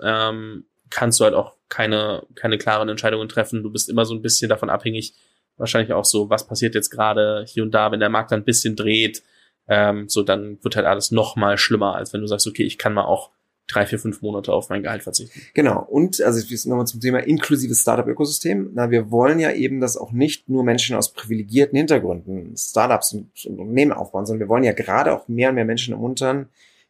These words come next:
Speaker 2: die jetzt nicht den finanziellen Hintergrund haben, sowas als sich, äh, jetzt, äh, zu leisten und da auch monatelang n-, n-, kein Geld zu verdienen und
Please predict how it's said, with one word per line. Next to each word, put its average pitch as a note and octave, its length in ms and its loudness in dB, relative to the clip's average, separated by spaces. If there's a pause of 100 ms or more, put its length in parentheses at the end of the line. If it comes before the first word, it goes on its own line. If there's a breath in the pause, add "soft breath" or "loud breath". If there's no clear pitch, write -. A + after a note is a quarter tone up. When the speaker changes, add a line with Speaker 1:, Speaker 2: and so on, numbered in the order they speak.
Speaker 2:
die A2+ 60 -6
jetzt A#2 200 4
nicht F3 220 4
den B2+ 120 2
finanziellen A#2 520 2
Hintergrund A2 420 2
haben, A2 280 0
sowas A2+ 240 0
als A#2 160 -8
sich, - 260 -12
äh, - 360 -14
jetzt, - 220 -14 (100)
äh, - 140 -12 (100)
zu - 120 -4
leisten B2+ 320 2
und A2 40 -2
da A#2+ 120 4
auch - 140 -6
monatelang A#2 760 0 (200)
n-, B2+ 160 -6
n-, A#2+ 280 -8
kein A#2 180 2
Geld C#3 160 2
zu E3+ 80 2
verdienen D3+ 400 0
und B2+ 360 -6